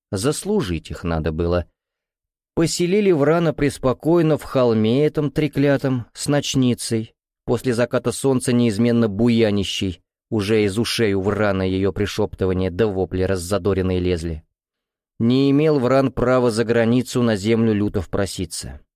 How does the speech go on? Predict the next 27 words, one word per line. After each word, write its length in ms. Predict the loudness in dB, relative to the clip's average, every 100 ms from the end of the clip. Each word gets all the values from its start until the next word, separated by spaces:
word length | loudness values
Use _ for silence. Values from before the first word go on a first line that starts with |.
| -2
Не 180 | 0
давали 440 | 2 2 4 4 4
ему 280 | 4 4 4
ни 160 | 4
одежды 500 | 2 0 -2 0 0
новой, 280 | 0 2 2
ни 120 | 2
еды, 460 | 2 0 0 -2 -2
ни 200 | 0 2
воды. 480 | 2 0 0 -2 -2 -8 _
Сам 560 | -8 -2 0 0 0
должен 380 | 0 0 0 -2
был 140 | -2 -2
себя 280 | -2 -2
обеспечивать. 720 | -2 -2 -2 -4 -2 -4 -4 _ _ _ _
Или, 460 | -2 0 2 4 2
если 420 | 2 2 2 2
не 140 | 2 2
устраивало 720 | 0 0 0 2 2 2 0
что-то, 540 | 0 -2 0 0 -2 _
домой 480 | -4 0 2 2 2
разворачиваться, 840 | 2 0 0 0 0 -2 -4 -2 0
никто 400 | 0 -2 0 2
его 220 | 2 0
здесь 340 | 0 -2 0
не 120 | -2 -2
держал. 500 | -2 -2 -4 -4